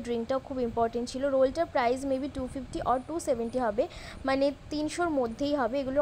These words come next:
অনেকগুলো flavor আছে, but chicken লেমনিজটাই আমাদের সব থেকে বেশি favorite। আর, আর যে ডাবের জলটা ছিল with Glucon-D, সেটার price maybe দুটো মিলিয়ে নিয়েছে আড়াইশো। So তোমরা calculate করে নাও। So দারুণ, দারুণ লে-, এই হচ্ছে বাইরের জায়গাটা। So তোমরা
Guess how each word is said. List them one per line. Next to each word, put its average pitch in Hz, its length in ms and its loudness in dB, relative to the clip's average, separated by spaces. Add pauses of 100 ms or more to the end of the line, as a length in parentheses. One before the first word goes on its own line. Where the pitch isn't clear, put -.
অনেকগুলো 254 300 -2 (100)
flavor 233 340 2
আছে, 226 180 -2
but 262 160 0
chicken 285 300 -2
লেমনিজটাই 233 540 0
আমাদের 240 280 0
সব 240 120 0 (120)
থেকে 285 220 -4
বেশি 262 240 -4
favorite। 226 320 0 (500)
আর, 233 180 6 (480)
আর 285 140 4
যে 320 80 -4 (100)
ডাবের 240 340 0
জলটা 285 260 4 (100)
ছিল 269 140 -4 (120)
with 240 160 -4
Glucon-D, 233 340 0 (140)
সেটার 277 320 2
price 240 260 4 (140)
maybe 226 240 -2 (100)
দুটো 247 180 -2 (120)
মিলিয়ে 247 320 0
নিয়েছে 254 280 -2 (180)
আড়াইশো। 220 400 2 (380)
So - 40 2 (120)
তোমরা 240 240 2
calculate 240 440 0 (100)
করে 220 200 2
নাও। 311 120 2 (560)
So 277 100 4 (200)
দারুণ, 247 320 4 (140)
দারুণ 226 320 2
লে-, 208 120 -8 (400)
এই 302 140 2
হচ্ছে 320 180 0 (100)
বাইরের 247 320 4
জায়গাটা। 226 460 4
So 294 60 0 (120)
তোমরা 262 180 2